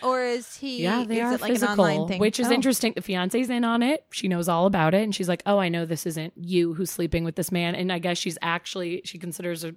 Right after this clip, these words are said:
Speaker 2: herself, like, best friends with the gay alter.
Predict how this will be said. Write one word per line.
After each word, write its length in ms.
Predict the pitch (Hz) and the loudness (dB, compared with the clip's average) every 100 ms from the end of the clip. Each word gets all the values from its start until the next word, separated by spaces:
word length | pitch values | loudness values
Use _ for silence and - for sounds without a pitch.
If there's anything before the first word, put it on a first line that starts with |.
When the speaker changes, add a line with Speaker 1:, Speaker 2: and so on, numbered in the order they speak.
| - | -12
Speaker 2:
herself, 520 | - 160 - 165 160 | -8 -6 -2 -4 -4
like, 220 | 165 156 _ - _ | -8 -8 _ -20 _
best 300 | 180 156 - | -4 -4 -6
friends 500 | - 170 156 175 - | -6 -6 -6 -10 -8
with 200 | 175 - | -8 -6
the 280 | - - 185 _ _ _ _ _ _ _ _ - | -6 -4 -6 _ _ _ _ _ _ _ _ -6
gay 260 | 180 170 160 | -4 -2 -2
alter. 500 | 156 156 - - | -4 -6 -8 -12